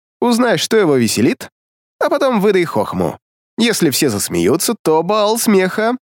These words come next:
будет доволен». Новая запись в дневнике. Министрантки зеленого бала насмешливо на меня поглядывали, поглаживая мясистые плечи приора. Квест показался мне унизительным,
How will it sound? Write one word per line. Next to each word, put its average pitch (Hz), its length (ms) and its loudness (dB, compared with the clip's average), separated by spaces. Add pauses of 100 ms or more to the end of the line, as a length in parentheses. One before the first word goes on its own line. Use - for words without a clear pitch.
будет 147 300 2
доволен». 104 460 -2 (540)
Новая 185 480 0
запись 147 640 -2
в 98 60 -8
дневнике. 147 640 0 (800)
Министрантки 220 720 0
зеленого 202 500 2
бала 202 560 0 (380)
насмешливо 226 680 2
на 214 60 2
меня 131 260 2
поглядывали, 92 680 -4 (440)
поглаживая 135 560 2
мясистые 131 480 2
плечи 165 380 0
приора. 120 480 -2 (840)
Квест 220 380 0
показался 196 560 -2
мне 180 160 4
унизительным, 160 760 0